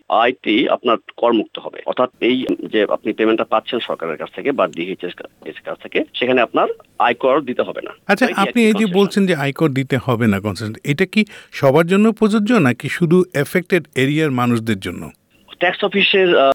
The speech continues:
Speaker 1: মতে শুধুমাত্র অ্যাফেক্টেড পোস্ট কোডে যে সমস্ত মানুষ বাস করছেন তাদের জন্য, কিংবা যারা কোনোভাবে দেখাতে পারবেন যে আমি সেই পোস্ট কোডে বসবাস করি না, কিন্তু আমিও এই বুশফায়ার, আহ, দিয়ে আক্রান্ত হয়েছি কোনোভাবে,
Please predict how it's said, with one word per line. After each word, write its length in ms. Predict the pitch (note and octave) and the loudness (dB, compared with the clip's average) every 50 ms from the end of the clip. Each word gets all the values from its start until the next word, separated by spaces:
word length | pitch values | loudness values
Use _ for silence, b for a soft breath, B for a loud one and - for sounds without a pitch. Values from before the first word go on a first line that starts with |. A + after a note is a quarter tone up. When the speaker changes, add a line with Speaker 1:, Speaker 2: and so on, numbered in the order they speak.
| - | 2
Speaker 1:
মতে 440 | - A#2 B2 C3+ - - C#3 D#3 G3+ | 2 2 2 2 2 2 2 2 2
শুধুমাত্র 460 | - - E3 D3+ D#3+ D#3+ D#3 - - | 0 0 0 0 2 2 2 2 0
অ্যাফেক্টেড 320 | C#3 B2+ - C#3+ - C#3 - _ | 0 0 0 -2 -4 -6 -6 _
পোস্ট 220 | - A#2+ A#2 - | -2 -2 -2 -2
কোডে 280 | - - A#2 A2+ A2 G#2+ | -2 -2 2 2 2 2
যে 120 | G2 G2+ G#2 | 2 0 0
সমস্ত 280 | - - G#2+ - - | 0 0 -2 -2 -2
মানুষ 200 | G#2+ G2+ G2 F#2+ - - | -2 -2 -2 -2 -2 -2
বাস 180 | G2 F#2+ - | -2 -2 -2
করছেন 420 | - - - - - - G3 E4+ D#4+ | -2 -2 -2 -2 0 0 0 2 2
তাদের 280 | - G#2 F#2+ G2+ F#2 | 2 0 0 0 0
জন্য, 240 | E2 F#2 G2+ C#3 F3 | -2 0 0 0 0
কিংবা 280 | - F#3+ F3+ D#3+ D#3+ D3 | 2 0 0 2 2 2
যারা 300 | - D3 D#3 D#3+ D#3 - | 2 2 2 2 0 2
কোনোভাবে 300 | D#3 D#3+ D#3+ E3 E3 D3 | 0 2 2 2 2 2
দেখাতে 280 | A#2+ D3 D3 D#3 - E3 | 0 0 -2 -2 -2 0
পারবেন 380 | C#3+ B2 G2+ G2+ G#2+ C3 D#3 | 0 0 2 2 2 2 2
যে 140 | C#3 C#3 C3 | 2 2 4
আমি 280 | G2 A2 B2+ C3+ C3+ C3+ | 4 4 4 4 4 2
সেই 180 | - - C#3+ | 2 2 0
পোস্ট 240 | C#3 - D3 - - | 0 -2 -4 -4 -2
কোডে 180 | - C#3 C3 B2 | -2 0 0 2
বসবাস 360 | A2+ A#2 - C3 C3+ - - | 0 0 0 0 -2 -2 -2
করি 240 | - - C#3+ D3 A#2 | -2 0 0 2 2
না, 160 | G2 A3+ D#4 - _ - | 2 0 -2 -4 _ -2
কিন্তু 220 | D3+ D#3 D3 E3+ | -2 0 2 2
আমিও 440 | C3 B2 D3+ E3+ F#3 F#3 F3 E3 - - | 2 4 4 2 2 2 2 2 2 2
এই 140 | A#2 B2 | 2 0
বুশফায়ার, 680 | A#2+ A#2 B2 B2 - - - C3+ A#2 G#2+ A2+ G2 - - | 0 0 -2 -4 -2 -2 0 2 4 4 2 2 0 0
আহ, 200 | - D#2 F#2+ F#2+ | 0 2 2 2
দিয়ে 280 | F#2+ F2+ G#2 G2 A#2 D3+ | 0 0 0 0 2 2
আক্রান্ত 400 | D3+ F#2 - - G#2 F#2+ - - | 2 0 0 0 -2 0 -2 -2
হয়েছি 320 | F#2 F2+ F2+ - - - | -2 -2 -2 -2 -4 -8
কোনোভাবে, 360 | - E2 D#2 D2 D2+ D#2+ - | -8 -6 -8 -8 -8 -10 -14